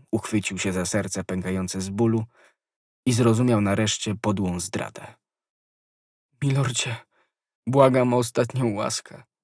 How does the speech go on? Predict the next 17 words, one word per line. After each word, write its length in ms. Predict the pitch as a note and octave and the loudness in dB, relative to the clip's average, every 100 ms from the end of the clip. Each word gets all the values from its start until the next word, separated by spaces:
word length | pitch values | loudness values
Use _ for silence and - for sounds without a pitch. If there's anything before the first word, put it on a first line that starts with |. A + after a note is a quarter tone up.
| _ _ _ _ - | _ _ _ _ -2
rzekł 420 | A2 B2+ A#2 A2+ G#2 | 2 4 4 2 2
do 120 | F#2+ | 2
barona. 520 | G2 F2 D#2+ E2 - _ _ _ _ _ _ _ _ _ - | 2 0 -4 -10 -12 _ _ _ _ _ _ _ _ _ 0
"Czego 360 | - A#2+ C3 | 4 8 8
żądasz?", 560 | B2+ C#3+ D3+ F#3+ F3+ - _ _ _ _ _ _ - | 8 6 8 8 6 -6 _ _ _ _ _ _ 2
zapytał 420 | G#2+ F#2+ F#2 D2+ | 2 2 -2 -6
tenże. 420 | - - - - - _ _ _ _ _ _ _ - | -8 -10 -12 -14 -20 _ _ _ _ _ _ _ -18
"Która 340 | - E3 G#2+ | -4 0 0
godzina?", 540 | G#2+ G#2+ - - A#2 - _ _ _ _ G2 | 0 -2 -4 -6 -10 -12 _ _ _ _ 4
baron 420 | A2+ G#2 G2 F#2 | 6 6 2 2
wyjął 260 | F#2+ E2+ | 0 -2
zegarek. 600 | E2+ E2+ - - - - _ _ _ _ _ _ _ _ G2+ | -4 -6 -6 -10 -14 -20 _ _ _ _ _ _ _ _ 4
"Dziewiąta 540 | C#3 D3 C#3+ C3+ B2+ | 8 8 8 8 8
za 140 | A#2+ | 8
dziesięć 380 | A2+ A#2 A2+ G#2 | 6 4 4 2
minut", 440 | G2 E2+ - - _ _ _ _ _ _ | -2 -4 -10 -16 _ _ _ _ _ _
powiedział. 460 | - D#2+ C#2 - | -6 -4 -6 -10